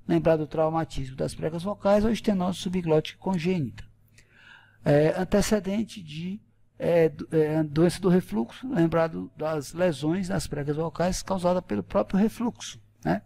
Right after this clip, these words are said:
Nós vamos ver algumas imagens que mostram isso. Antecedente de doença sinusal,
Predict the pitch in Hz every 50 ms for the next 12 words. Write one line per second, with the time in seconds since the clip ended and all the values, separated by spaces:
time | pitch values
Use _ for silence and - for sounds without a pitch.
0 | _ _ _ _ _ - - - - 135 120 131 156 160 151 143 - - - -
1 | - _ _ - - - 147 143 143 139 135 139 139 131 - 147 143 139 139 143
2 | 147 131 135 143 139 - - - 156 151 147 147 - - - 175 165 143 120 104
3 | - - - _ _ _ _ _ - - - - - - 165 - 208 196 - -
4 | 196 170 180 175 - - 156 156 160 156 139 - - - 175 175 180 175 160 175
5 | 175 185 208 285 302 - _